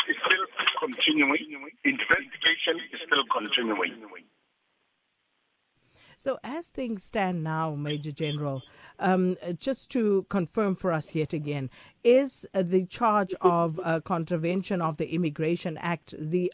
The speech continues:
Speaker 2: only charge, uh, faced, uh, by the suspects that you, uh, have, uh,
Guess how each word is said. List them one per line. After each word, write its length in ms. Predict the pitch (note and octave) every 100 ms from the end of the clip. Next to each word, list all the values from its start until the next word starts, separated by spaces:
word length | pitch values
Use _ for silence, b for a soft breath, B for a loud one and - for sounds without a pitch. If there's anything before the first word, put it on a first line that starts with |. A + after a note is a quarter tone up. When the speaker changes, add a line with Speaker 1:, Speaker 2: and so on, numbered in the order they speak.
| -
Speaker 2:
only 480 | A3+ A#3+ A3+ A3+ F#3
charge, 640 | - A3+ G#3 F3 D3 - B B B
uh, 260 | F3+ E3+ E3
faced, 580 | - A#3 G3 - - -
uh, 100 | F3
by 440 | D#3+ E3 E3+ F3 D#3+
the 240 | D#3 E3 D#3
suspects 800 | - - E3+ - - D#3 C3 -
that 220 | D3 -
you, 200 | D#3+ D#3+
uh, 280 | D3 D3+ D3
have, 300 | D#3 D3+ D3+
uh, 200 | D#3